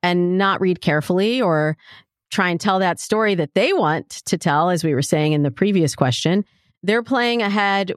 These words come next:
with their fantasy, and maybe in their fantasy,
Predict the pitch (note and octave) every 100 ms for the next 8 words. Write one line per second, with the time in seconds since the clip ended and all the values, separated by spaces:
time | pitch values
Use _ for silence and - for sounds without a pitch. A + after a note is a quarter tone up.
0 | - F3+ F#3 F3 D#3+ D3+ F#3 A3 G#3+ F#3
1 | E3 D3+ - C#3+ C3+ C#3 - D3 A#3+ E4
2 | - F3+ F3+ F3+ G#3 B3 C4 C#4 G4 B3
3 | G#3+ A3+ - C4+ D4